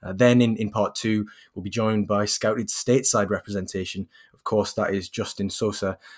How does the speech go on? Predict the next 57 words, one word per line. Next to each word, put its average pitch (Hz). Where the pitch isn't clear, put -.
uh, 92
who 104
is 98
going 113
to 104
give 104
us 101
his 101
two -
cents 104
on 104
the 95
big 104
moves 101
and 98
some 101
others 98
that -
may 107
have 101
not 135
made 95
the 95
headline 87
press. -
Uh, 117
but 156
for 151
starters, 170
Phil, 156
welcome 143
back 123
to -
the 110
podcast. -
Uh, 117
it's 135
been 233
a 156
short 139
while, 127
but 143
it's 185
very 160
good 113
to, 110
to 113
get 107
chatting 110
again. 123
So 139
how 151
are 165
things 165
at 135
your 143
end? 98